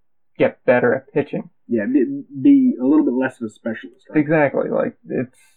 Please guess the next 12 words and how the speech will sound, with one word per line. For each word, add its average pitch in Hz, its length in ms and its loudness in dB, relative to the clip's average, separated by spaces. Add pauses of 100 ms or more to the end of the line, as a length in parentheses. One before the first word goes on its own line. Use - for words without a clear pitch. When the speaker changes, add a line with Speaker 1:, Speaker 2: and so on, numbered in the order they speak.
Speaker 1:
you're 147 180 2
not 147 180 2
a 147 60 2
closer. 135 500 2
A 120 60 -6
closer 156 340 4
is 123 60 -2
about 127 220 0
the 127 120 -2
only 131 540 0
specialized 123 640 2
position, 123 600 -2